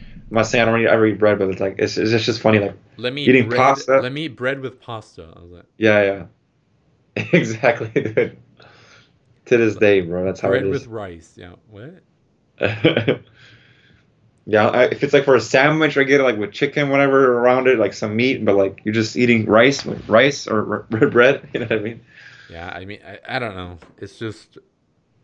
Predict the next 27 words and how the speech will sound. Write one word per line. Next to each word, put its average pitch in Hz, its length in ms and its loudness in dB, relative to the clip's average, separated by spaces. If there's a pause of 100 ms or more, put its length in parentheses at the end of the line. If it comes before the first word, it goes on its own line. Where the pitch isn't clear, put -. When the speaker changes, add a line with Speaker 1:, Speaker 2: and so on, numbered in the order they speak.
(400)
Speaker 2:
interesting. 98 500 -12
I 107 120 -8
think 202 240 -10
people 143 280 -6
need 113 220 -10
to 104 260 -4
either 98 520 -8 (720)
Speaker 1:
Or 117 260 4
Speaker 2:
there's, 120 320 -8 (140)
there's 123 260 -6
two 165 220 -10
things 147 300 -10
that 120 100 -14
what 107 140 -8
I 98 100 -4
think 90 340 -14
is, 92 360 -14 (640)
I - 60 -8
think 139 200 -6
most, 123 600 -6 (920)
most 113 440 -8
people 110 540 -6
actually 104 600 -8 (460)
don't 110 260 -6
eat 113 260 -16
enough. 87 640 -14 (1200)
Speaker 1:
Mm. 101 340 -8